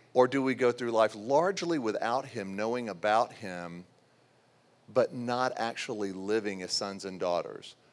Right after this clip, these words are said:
living more as students, or living more as servants, or living more as rule keepers?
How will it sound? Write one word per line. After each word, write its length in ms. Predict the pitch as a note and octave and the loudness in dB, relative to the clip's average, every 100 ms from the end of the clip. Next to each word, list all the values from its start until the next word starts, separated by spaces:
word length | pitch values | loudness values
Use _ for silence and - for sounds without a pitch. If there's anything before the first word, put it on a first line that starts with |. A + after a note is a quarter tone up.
| _ - | _ -2
living 280 | A#2 A#2 | 0 0
more 280 | A2+ A2+ G#2+ | -2 0 2
as 100 | F#2 | 2
students, 760 | - - B2 B2 F#2+ E2 - - | -2 -4 -4 -4 -6 -12 -14 -8
or 120 | G2+ | -6
living 320 | F#2+ G#2 G2 G#2 | -4 -6 -6 -6
more 240 | G#2 G2+ | -4 -2
as 80 | F#2+ | -2
servants, 680 | - B2 A2+ F#2 D2 - - | 0 2 0 -2 -10 -14 -10
or 100 | G2 | -6
living 340 | F#2+ G2+ G2+ G2+ | -6 -6 -6 -6
more 340 | A2+ A#2 A2+ | -4 -2 -2
as 580 | - G2+ F#2+ F2+ F2+ - _ - _ - | -2 -2 -2 -2 -6 -10 _ -20 _ -10
rule 220 | G#2+ A2+ | -4 -4
keepers? 580 | A2 F2 - - - | -4 -10 -12 -14 -16